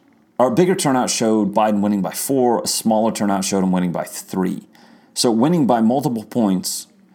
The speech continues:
uh, less, l-, fewer points than Hillary was up. And of course, guess who didn't win Wisconsin? It was Hillary. She was up six points in Marquette,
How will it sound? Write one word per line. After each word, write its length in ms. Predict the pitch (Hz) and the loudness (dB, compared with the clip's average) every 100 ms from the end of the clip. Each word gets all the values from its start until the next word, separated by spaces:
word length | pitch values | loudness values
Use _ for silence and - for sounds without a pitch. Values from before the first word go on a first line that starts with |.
| _ _ _ _ | _ _ _ _
uh, 140 | 202 196 | -4 0
less, 360 | 117 131 - - | 2 0 -2 -4
l-, 160 | 117 107 | -2 -2
fewer 300 | - 165 156 | 0 2 2
points 320 | - 117 104 | 0 -2 0
than 100 | 104 | -2
Hillary 540 | 95 135 110 92 87 - | 0 2 2 0 -2 -6
was 180 | 87 95 | -4 -2
up. 220 | 87 87 | -2 -2
And 80 | 101 | -2
of 140 | 98 - | -2 -2
course, 340 | 110 - - | -2 -2 -4
guess 240 | - 107 | -4 -2
who 80 | 110 | -2
didn't 320 | 92 135 123 | 0 0 0
win 320 | 92 82 95 - | -2 -4 -8 -8
Wisconsin? 600 | 87 - 69 - 90 95 | -6 -6 -8 -8 -6 -4
It 60 | |
was 160 | 107 - | -4 -2
Hillary. 380 | 196 131 69 - | -2 0 -2 -6
She 160 | - 110 | -2 0
was 120 | 107 | 0
up 140 | 131 | 0
six 180 | - 147 | -2 -4
points 300 | - 147 127 | -2 -2 0
in 80 | 123 | 0
Marquette, 500 | 120 117 95 90 | 0 0 -2 -2